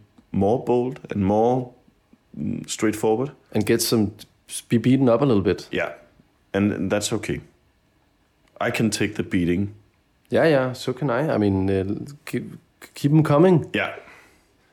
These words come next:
Speaker 1: It's just great to be discussing and to have opinions about the art form. So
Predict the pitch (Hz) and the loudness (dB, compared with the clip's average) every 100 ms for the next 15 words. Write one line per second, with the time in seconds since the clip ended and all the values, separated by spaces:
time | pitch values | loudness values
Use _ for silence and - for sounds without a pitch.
0 | _ - - 120 - - 113 113 - - | _ -14 -4 -4 -2 0 0 -2 -6 -4
1 | 113 - - 117 104 - - 107 110 123 | -4 -4 -4 -2 0 -2 0 0 0 0
2 | 120 85 101 110 101 101 - - 101 101 | 2 0 -2 -2 -2 -2 -4 -4 -4 -4
3 | - - 92 92 - _ _ - - _ | -4 -4 -4 -4 -10 _ _ -20 -20 _
4 | _ _ _ _ _ _ _ _ 101 82 | _ _ _ _ _ _ _ _ -2 -2
5 | 90 - 90 90 - _ _ _ _ _ | -4 -6 -6 -8 -12 _ _ _ _ _
6 | _ _ _ _ _ _ _ - - - | _ _ _ _ _ _ _ -20 -20 -20
7 | _ _ - 123 123 117 110 107 | _ _ -4 2 4 6 4 2